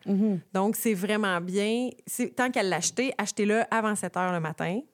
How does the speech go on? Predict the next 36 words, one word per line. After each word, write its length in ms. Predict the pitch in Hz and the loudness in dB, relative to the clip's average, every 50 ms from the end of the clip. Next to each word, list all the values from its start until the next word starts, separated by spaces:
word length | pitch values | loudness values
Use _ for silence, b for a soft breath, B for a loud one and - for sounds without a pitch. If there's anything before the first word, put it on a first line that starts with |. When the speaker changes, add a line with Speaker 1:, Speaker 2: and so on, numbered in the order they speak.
| _ _ _ _ _ | _ _ _ _ _
Speaker 2:
à 60 | 165 | -6
partir 240 | - 180 170 - 220 | -6 -4 -2 -2 0
de 80 | 202 196 | 0 2
minuit 300 | 180 180 180 175 180 202 | 2 2 2 2 2 2
la 140 | 185 170 156 | 2 0 0
veille, 180 | 170 190 254 | -2 -4 -2
là, 140 | 262 240 247 254 b b b b b b b b b | -4 -4 -6 -6 b b b b b b b b b
jusqu'à 480 | - 170 190 208 214 214 - - 180 | -6 0 2 2 2 0 -2 -4 -6
sept 180 | - 165 151 - | -6 -4 -2 0
heures. 240 | 170 190 220 226 - - | 2 2 2 2 0 0
Là, 180 | 202 220 226 | 0 2 2
vous 120 | 233 226 214 | 2 0 0
l'achetez, 400 | 208 175 165 170 - - 233 262 | 0 0 -2 -2 -4 -4 -4 -2
puis 60 | 254 | -2
après 120 | 202 190 - | -2 -4 -4
ça, 140 | 185 - 233 | -6 -6 -4
vous 80 | 220 | -2
allez 100 | 202 175 | -4 -4
pouvoir 240 | 170 - - 170 170 | -4 -4 -6 -6 -2
faire 100 | - 185 | -2 -2
vos 80 | 175 170 | -2 -2
réservations. 520 | 160 170 160 175 160 156 151 - 208 214 | -4 -4 -4 -2 -4 -4 -4 -2 -2 -2
Puis 80 | 220 202 | -2 -2
je 80 | 175 165 | -4 -6
vous 80 | 165 - - | -8 -10 -4
conseille 480 | - 175 180 - - - - 196 190 196 | -4 -2 -2 -2 -6 -6 -4 -2 -2 -2
vraiment 600 | 180 170 160 185 190 208 214 208 208 190 190 196 b b b b b _ - | -2 -4 -4 -4 -2 0 0 0 0 0 -2 -4 b b b b b _ -4
d'être 160 | 180 175 170 | -4 -4 -2
sur 100 | - 202 | -4 -4
votre 140 | 185 180 175 | -4 -4 -4
téléphone, 480 | - 180 165 165 165 - 196 190 185 190 | -4 -4 -4 -4 -2 -2 -2 0 0 0
l'application 560 | 185 190 190 - 180 - 190 175 165 - 185 _ | 0 -2 -2 -2 -4 -4 -4 -4 -4 -6 -10 _
ouverte 480 | - 226 202 180 175 175 170 - - - _ _ | -4 -4 -2 0 -2 -2 -4 -6 -12 -20 _ _
à 80 | - 156 | -12 -12
sept 240 | - - 160 - | -10 -10 -8 -6
heures. 140 | 147 123 - | -6 -6 -6